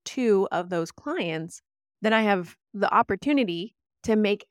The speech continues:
X number of sales." Even though I can't control those people signing up and I can't control X number of sales,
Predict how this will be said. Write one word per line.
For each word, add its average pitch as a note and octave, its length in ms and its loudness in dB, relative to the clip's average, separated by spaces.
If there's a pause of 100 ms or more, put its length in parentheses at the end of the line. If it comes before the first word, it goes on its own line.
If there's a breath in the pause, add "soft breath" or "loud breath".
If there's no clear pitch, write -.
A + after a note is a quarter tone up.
X - 300 -6
number F3 320 -4
of E3 200 -8
sales." - 580 -6 (240)
Even B3 280 4
though A3+ 120 6
I G#3 120 4
can't G3 240 -6
control A3 420 4
those F3+ 220 0
people F#3+ 280 -6
signing E3 500 -8
up C4+ 240 0
and F#3 100 -6
I F3 80 -6
can't F#3+ 260 -8
control F#3+ 800 0 (100)
X - 240 -2
number F3+ 300 -6
of E3 100 -8
sales, B3 560 -4